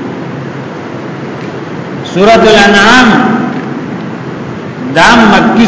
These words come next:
صورت تے۔ آغا صورتونو تا مکی صورت ویلے کی، چے کم پا مکہ، مکہ کے دا ہجرت نا مخ کے نازل شوی۔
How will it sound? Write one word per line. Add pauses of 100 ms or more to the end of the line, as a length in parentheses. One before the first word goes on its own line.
صورت
تے۔ (1900)
آغا
صورتونو
تا
مکی
صورت
ویلے
کی،
چے
کم
پا
مکہ، (680)
مکہ
کے
دا (100)
ہجرت
نا
مخ
کے
نازل
شوی۔